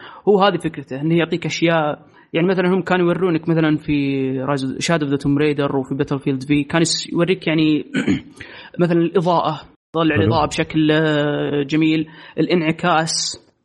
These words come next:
Speaker 1: على ال، ال، ال، الأوبجكت، الأشياء اللي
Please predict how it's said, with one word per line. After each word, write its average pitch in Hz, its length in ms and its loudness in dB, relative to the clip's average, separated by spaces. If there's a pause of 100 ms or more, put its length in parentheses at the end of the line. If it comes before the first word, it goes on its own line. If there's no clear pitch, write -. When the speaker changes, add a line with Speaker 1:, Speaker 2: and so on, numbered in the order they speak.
Speaker 1:
على 151 140 2
ال، 143 260 2
ال، 131 840 -4 (420)
ال، - 220 -2
الأوبجكت، 147 680 -2
الأشياء 131 440 -4
اللي 123 320 -4